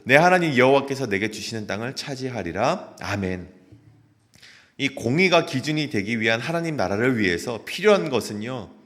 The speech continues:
두 가지를 거절해야 된다는 것입니다. 첫 번째, 우리가 거절해야 될 것은요, 빈부에 따라서 또는 지위에 따라서 판단하기를 멈추라는 것입니다. 거절하라는 것입니다.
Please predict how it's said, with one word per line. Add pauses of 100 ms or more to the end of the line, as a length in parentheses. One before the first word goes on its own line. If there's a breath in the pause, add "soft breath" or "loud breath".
(240)
두
가지를
거절해야
된다는
것입니다. (760 loud breath)
첫
번째,
우리가
거절해야
될
것은요, (580 soft breath)
빈부에
따라서 (160)
또는
지위에
따라서
판단하기를
멈추라는
것입니다.
거절하라는
것입니다.